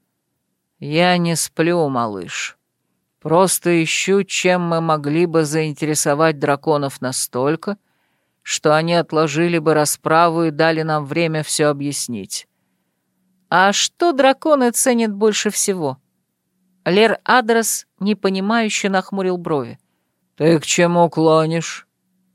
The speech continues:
"Ответь мне, владыка, что они ищут в этой жизни, ради чего живут? Что для них ценно и что может быть важным?" "Их род, семья, гнездо".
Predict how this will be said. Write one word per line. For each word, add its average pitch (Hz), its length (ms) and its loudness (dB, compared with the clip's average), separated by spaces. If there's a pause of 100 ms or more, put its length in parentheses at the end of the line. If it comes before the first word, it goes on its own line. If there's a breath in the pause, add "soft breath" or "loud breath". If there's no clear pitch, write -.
(340)
"Ответь 254 600 0
мне, 156 160 -4
владыка, 175 640 0 (480)
что - 400 0
они 208 340 2
ищут 170 320 -2
в 175 60 -6
этой 185 240 0
жизни, 175 420 -4
ради 196 300 0
чего 262 320 0
живут? 247 480 -2 (500)
Что - 380 2
для 208 220 4
них 202 200 0
ценно 156 640 2
и - 20 -4
что 202 320 0
может 185 320 0
быть 180 220 -4
важным?" 165 540 0 (960)
"Их 156 340 -2
род, 147 560 4
семья, 147 840 0
гнездо". 143 880 0